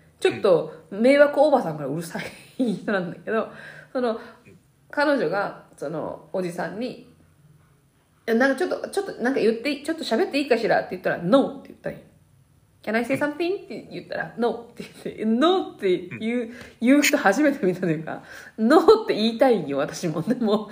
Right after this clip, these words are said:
Speaker 1: 「NO」って言ったから、なんかおもろかった、そのおじさんがいてね。で、
Speaker 2: うん。
Speaker 1: そのおじさん、あの、が、ずっとね、私となんか喋った後に、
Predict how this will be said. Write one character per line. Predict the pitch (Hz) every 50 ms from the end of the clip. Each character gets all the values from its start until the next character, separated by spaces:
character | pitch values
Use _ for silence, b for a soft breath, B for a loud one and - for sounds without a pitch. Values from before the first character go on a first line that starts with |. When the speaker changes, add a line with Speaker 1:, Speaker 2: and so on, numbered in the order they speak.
| B B B
Speaker 1:
「NO」 | 240 285 262
っ | - - -
て | - - -
言 | 226 196 - - 220
っ | 208
た | - 208 175 170
か | 180
ら、 | 180 185 - 185 B B B B B
な | 285
ん | 277 277
か | -
お | 180 202
も | 214 233
ろ | 233 226
か | 190 147
っ |
た、 | - -
そ | -
の | 190 175
お | 185
じ | 196 202
さ | 196 202 190 190
ん | 185 175
が | 165
い | 165 -
て | - -
ね。 | - - - B B B B B B B B B _ _ _ -
で、 | 233 233 202 - - - -
Speaker 2:
う | 107
ん。 | 95 - _ _ _ _ _ _ _ -
Speaker 1:
そ | - 262
の | 247 262 269
お | 269 269
じ | 269 269
さ | 269 277 254 254
ん、 | 262 269 254 240 - - - - _ _ _ _ _ _ _ _ _ _ _ _
あ | 202 196 190
の、 | 185 175 175 170 165 160 156 - - - - _ -
が、 | 214 240 240 180 - - - -
ず | 185 226 359 453 453
っ | 453
と | - -
ね、 | 277 - - - - -
私 | 226 226 247 254 254 254 262 254 254 254 240 - - - - _ _ _ _ _ _ _ _ _ - -
と | - 247 233
な | 240 240
ん |
か | 233 220
喋 | 226 226 220 226 226 226
っ |
た | - 180 175
後 | 170 170 139 131
に、 | 151 170 170 156 - b